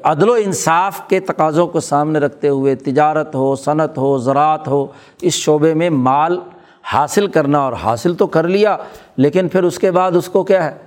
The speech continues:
فضول گلشروں میں اڑا دیا، نہیں، کفایت شعاری سے اسے خرچ کرنا، اس کا ایک نظم و ضبط بنانا، یہ خلق عدالت کا ایک اہم ترین حصہ ہے۔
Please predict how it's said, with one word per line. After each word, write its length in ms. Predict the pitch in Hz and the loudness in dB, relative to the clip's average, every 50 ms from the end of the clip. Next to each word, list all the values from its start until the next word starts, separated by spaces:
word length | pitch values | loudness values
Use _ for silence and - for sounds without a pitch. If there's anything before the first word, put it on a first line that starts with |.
| - - _ _ _ _ _ - | -20 -20 _ _ _ _ _ -2
فضول 360 | 165 151 127 156 180 196 190 | 0 2 2 4 2 2 2
گلشروں 480 | 170 160 175 160 135 160 165 165 190 190 | 2 2 0 2 2 0 2 2 2 2
میں 100 | 190 190 | 2 2
اڑا 200 | 180 170 170 175 165 | 2 2 0 0 0
دیا، 200 | 180 185 190 185 185 - - - _ _ - | 0 0 0 -2 -4 -8 -16 -20 _ _ -8
نہیں، 200 | 135 131 151 170 | -2 0 0 0
کفایت 500 | 165 - - 147 135 - 139 151 160 156 | 0 -2 -2 -2 0 0 0 0 0 -2
شعاری 420 | - - - 127 135 139 156 165 147 | -4 -2 0 0 0 2 0 0 -2
سے 140 | - 165 | -2 -2
اسے 220 | 147 143 139 - 143 | -2 -2 -2 -4 -8
خرچ 320 | - - 156 151 135 - | -6 -4 -4 -4 -4 -4
کرنا، 360 | - 131 120 113 113 110 104 110 - - - - - _ _ | -6 -6 -4 -4 -4 -4 -6 -8 -12 -18 -20 -20 -20 _ _
اس 180 | - 139 - - | -6 -6 -4 -2
کا 120 | - 165 | 0 0
ایک 160 | 165 160 - 139 | 0 0 -2 0
نظم 320 | 131 135 143 135 139 151 | 0 0 0 0 0 0
و 80 | 160 147 | 0 0
ضبط 340 | 95 113 156 170 165 - | 0 0 -2 -2 -2 -4
بنانا، 460 | 131 127 131 131 135 143 156 160 135 - - - - - - _ _ _ _ _ _ _ _ _ _ _ _ _ _ _ _ _ _ _ _ _ _ _ _ _ _ - | -2 -2 0 0 0 0 0 0 -2 -4 -8 -14 -20 -20 -20 _ _ _ _ _ _ _ _ _ _ _ _ _ _ _ _ _ _ _ _ _ _ _ _ _ _ -8
یہ 440 | 127 117 131 180 196 175 135 110 - - - - - _ _ _ _ _ _ _ _ - - | -4 0 2 2 2 2 0 -4 -8 -12 -18 -20 -20 _ _ _ _ _ _ _ _ -6 -2
خلق 300 | 190 180 180 175 180 190 | 0 2 2 2 2 2
عدالت 600 | 190 160 139 123 143 143 151 165 180 180 - - | 0 2 2 0 0 0 0 0 -2 -2 -2 -2
کا 60 | 196 | 0
ایک 300 | 196 175 165 165 - - | 2 2 0 0 0 -2
اہم 220 | 147 135 160 165 | -2 -2 -2 -2
ترین 300 | 151 - 147 151 151 160 | -2 0 0 0 0 0
حصہ 280 | 127 113 104 - - 151 | -2 -2 -4 -4 -2 -2
ہے۔ 240 | 135 98 90 85 | -2 -2 -4 -8